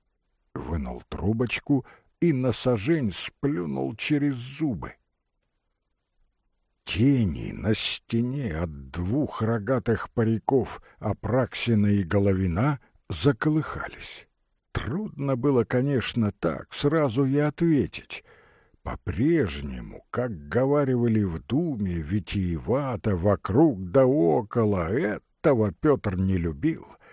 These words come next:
Алексашка, ёрзая плечами по горячей печи, кривил губы. «Но?» — спросил его Пётр. «Что ж, Прокофий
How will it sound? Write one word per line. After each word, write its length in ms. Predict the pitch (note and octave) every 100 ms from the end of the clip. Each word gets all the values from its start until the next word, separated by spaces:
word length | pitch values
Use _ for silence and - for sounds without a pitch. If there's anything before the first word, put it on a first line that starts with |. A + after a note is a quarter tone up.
| - _ _ _
Алексашка, 960 | - - - - G#2 G#2+ B1+ - -
ёрзая 680 | G1+ G1+ G#2 E2 D2+ G#2 F#2+
плечами 720 | - G2 F#2 - A2+ G#2 G2+
по 160 | - F2
горячей 640 | F#2+ G2+ A2 F#2+ A#2 G#2+
печи, 580 | E2 - F#2+ - - C#3
кривил 560 | - B2+ B2+ C3 C3+ G#2+
губы. 560 | E2 G2 E2 F2 E2+ - - _ _ _ _
«Но?» — 480 | - D2+ G2 A#2 F#2 - _ _
спросил 640 | - - G2+ F2 - G2 D#2+
его 180 | F2+
Пётр. 440 | - G2 - - - _ _ _ _ _
«Что 460 | - - - - -
ж, 240 | - - - - - - - _ -
Прокофий 1000 | C#3 C#3 - F3+ C#3 E3+ E3 D#3+ C3